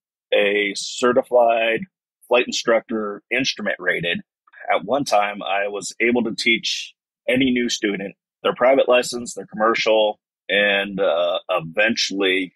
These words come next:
instrument, commercial, and, uh, multi-engine. So that was kind of my path to get the hours that I needed to eventually get paid to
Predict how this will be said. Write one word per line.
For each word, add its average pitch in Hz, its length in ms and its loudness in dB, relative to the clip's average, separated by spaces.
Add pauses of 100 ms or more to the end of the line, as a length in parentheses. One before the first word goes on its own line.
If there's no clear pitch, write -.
(120)
instrument, 120 580 0 (440)
commercial, 110 880 2
and, 98 320 -2
uh, 90 340 4
multi-engine. 82 800 -2 (320)
So 123 140 2
that 147 180 4
was - 180 0 (140)
kind 160 200 0
of 127 80 2
my 117 240 0
path 101 420 2 (180)
to 92 140 -8 (260)
get 120 220 -2
the 98 240 -6
hours 110 360 2
that 101 140 -4
I 95 120 0
needed 110 460 -4 (400)
to 101 600 -4
eventually 104 480 0
get 95 200 -2
paid 92 400 -2
to 82 180 2